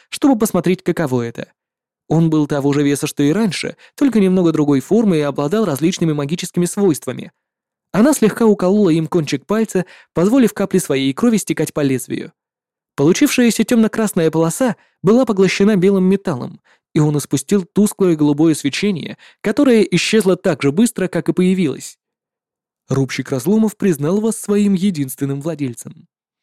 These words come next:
После этого подтверждения Бокси почувствовал поток новой информации. Он отчетливо осознавал положение и ориентацию оружия, как будто оно стало частью его тела. Он также понял, как активировать обратный возврат.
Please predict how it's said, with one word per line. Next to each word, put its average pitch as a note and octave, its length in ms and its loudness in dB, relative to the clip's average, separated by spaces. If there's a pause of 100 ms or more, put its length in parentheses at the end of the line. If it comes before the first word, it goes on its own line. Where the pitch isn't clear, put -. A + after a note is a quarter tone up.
(500)
После D3 320 0
этого D3 220 0
подтверждения D3 760 -4 (280)
Бокси A3 320 0
почувствовал F#3+ 560 2
поток G3+ 360 -2
новой F#3+ 240 2
информации. D#3 760 -6 (520)
Он A3 160 4
отчетливо B3+ 460 2
осознавал G3+ 460 2
положение E3 580 2
и D#3+ 180 2
ориентацию C#3+ 800 0
оружия, F#3+ 460 -2 (280)
как G#3+ 180 -2
будто A#3+ 300 2
оно G3 140 2
стало F#3+ 340 0
частью E3 380 -2
его D#3+ 160 2
тела. C3+ 360 -6 (640)
Он B3+ 240 2
также A#3 300 0
понял, G#3+ 300 2
как A3 220 -4
активировать E3+ 560 0
обратный D#3 320 -2
возврат. F3 460 -6